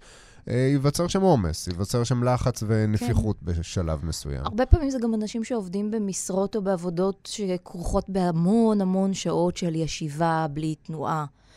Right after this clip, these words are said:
Speaker 2: נהגי מוניות ומשאיות, אה, אנשים הייטקיסטים שיושבים כל היום על הכיסא, אין תנועה.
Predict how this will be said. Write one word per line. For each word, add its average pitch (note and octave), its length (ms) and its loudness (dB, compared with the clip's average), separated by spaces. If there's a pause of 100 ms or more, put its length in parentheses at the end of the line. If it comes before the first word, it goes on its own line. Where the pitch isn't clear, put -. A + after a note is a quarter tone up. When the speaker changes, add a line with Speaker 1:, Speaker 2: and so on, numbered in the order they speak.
(320)
Speaker 2:
נהגי E3 340 -2
מוניות E3+ 500 -2
ומשאיות, E3+ 1300 -2
אה, D#3+ 480 -2
אנשים E3+ 460 -6
הייטקיסטים E3 500 -8
שיושבים E3+ 300 -4
כל F3 360 0
היום E3+ 220 0
על E3+ 60 -2
הכיסא, E3+ 480 -2 (520)
אין F3+ 100 0
תנועה. F3+ 440 0